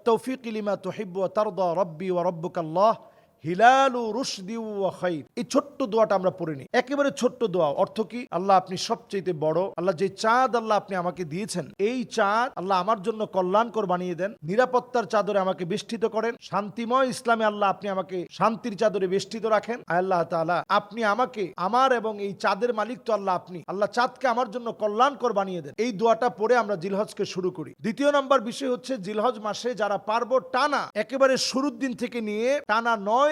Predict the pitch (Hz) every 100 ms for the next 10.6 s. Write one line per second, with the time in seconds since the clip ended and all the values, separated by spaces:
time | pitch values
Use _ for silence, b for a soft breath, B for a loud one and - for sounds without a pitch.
0 | 294 208 302 294 247 233 214 233 247 220
1 | 214 - 185 190 185 151 - 247 277 311
2 | 320 311 285 277 247 254 294 240 - 262
3 | 165 233 240 254 262 226 208 247 277 240
4 | - 220 208 143 - _ _ _ _ _
5 | _ _ _ - 202 269 - 269 262 254
6 | - 247 214 226 302 277 247 254 240 220
7 | 185 294 269 247 - 240 226 233 311 294
8 | 254 269 233 233 294 311 202 147 233 -
9 | 294 269 240 - 160 - 190 202 254 226
10 | 196 226 - 180 180